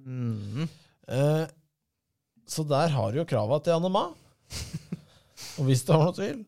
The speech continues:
Speaker 2: så gjør hun som hun vil. Ehm,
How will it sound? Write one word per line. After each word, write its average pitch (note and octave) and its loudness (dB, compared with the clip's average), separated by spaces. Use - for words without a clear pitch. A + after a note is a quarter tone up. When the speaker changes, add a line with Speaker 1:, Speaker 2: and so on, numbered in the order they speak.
Speaker 2:
så - -8
gjør B2 2
hun C#3+ 0
som E3 0
hun C3+ 0
vil. G#2 -2
Ehm, C#3 -2